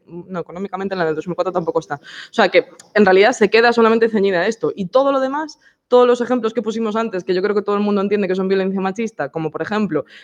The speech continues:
el acoso sexual en el trabajo, que es, yo creo, de las cosas más sangrantes y que más mujeres han vivido con,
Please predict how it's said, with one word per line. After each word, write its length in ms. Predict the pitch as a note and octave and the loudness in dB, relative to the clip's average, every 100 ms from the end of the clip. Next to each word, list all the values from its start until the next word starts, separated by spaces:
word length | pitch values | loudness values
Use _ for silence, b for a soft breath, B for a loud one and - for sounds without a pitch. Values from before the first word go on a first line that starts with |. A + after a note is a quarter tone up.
| - | 0
el 140 | E3+ | 2
acoso 280 | D#3 F#3+ A3 | 4 2 0
sexual 320 | G#3 G3+ G3+ | 0 0 0
en 100 | G3 | 2
el 120 | F#3+ | 0
trabajo, 400 | F#3 G3 A3 F3+ | 2 2 2 2
que 80 | E3+ | 2
es, 160 | F#3 F3+ | 0 0
yo 80 | F3+ | 0
creo, 220 | G3 F#3+ | 2 4
de 80 | D#3+ | 2
las 220 | D3 - | 0 0
cosas 260 | F3+ G3 | -2 0
más 240 | G3 F#3+ F#3+ | 2 2 2
sangrantes 640 | F3+ E3+ F#3+ G3 D#3+ D3 B B B | 0 2 2 4 2 0 B B B
y 120 | F#3 | 0
que 80 | F3+ | 2
más 180 | F#3 G3+ | 4 4
mujeres 320 | G3 G3+ F#3+ | 4 4 4
han 140 | F#3+ | 2
vivido 480 | F#3 F#3+ A3 E3+ E3 | 2 4 4 4 4
con, 320 | C3+ C3 B2+ | -4 -10 -12